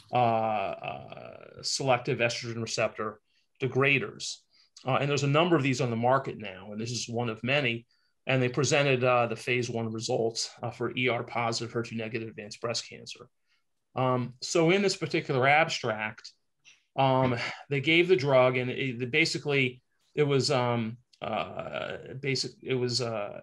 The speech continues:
escalated to eight hundred milligrams daily with palbociclib, a hundred twenty-five milligrams daily.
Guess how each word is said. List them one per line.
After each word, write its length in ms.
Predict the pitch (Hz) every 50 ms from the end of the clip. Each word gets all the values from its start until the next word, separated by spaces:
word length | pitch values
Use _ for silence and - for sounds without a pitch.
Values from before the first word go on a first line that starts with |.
| - -
escalated 540 | 165 170 - - 170 156 143 135 131 127
to 120 | - - - 147
eight 140 | 151 151 131
hundred 280 | 156 139 131 131 127 117
milligrams 480 | 120 117 117 113 120 113 113 110 110 -
daily 400 | - 117 123 131 127 120 110 107
with 160 | 107 - -
palbociclib, 580 | - 120 117 117 110 - - 131 123 - 113 107
a 60 | 110
hundred 200 | 117 113 117 110
twenty-five 420 | - - 120 113 - 98 107 113 117
milligrams 460 | 110 117 117 - 92 107 113 120 -
daily. 340 | - - - 64 - -